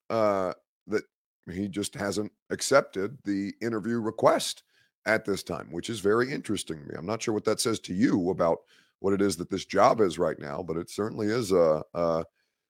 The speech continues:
something that, whether it's surprising or not, is a, is a different matter. Tighten Up says Frank Reich. Frank Reich is not gonna be a, a coordinator, guys. Like, he's gonna be a head coach. Frank Reich and, and Eric Bieniemy and, uh,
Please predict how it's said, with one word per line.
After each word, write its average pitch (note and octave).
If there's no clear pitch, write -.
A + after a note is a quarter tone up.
something B2+
that, G#2
whether B2+
it's -
surprising C3+
or G#2
not, G#2+
is A2+
a, G2+
is F2+
a F#2
different F#2+
matter. F#2+
Tighten C3+
Up B2+
says G#2
Frank A#2+
Reich. A#2
Frank B2+
Reich A#2+
is E2+
not G2+
gonna F#2
be F2
a, E2
a -
coordinator, C#2+
guys. -
Like, -
he's F2
gonna G2
be G2
a F#2
head F2+
coach. -
Frank G#2
Reich A2
and, F2
and F2
Eric G#2+
Bieniemy G2+
and, D#2
uh, G#1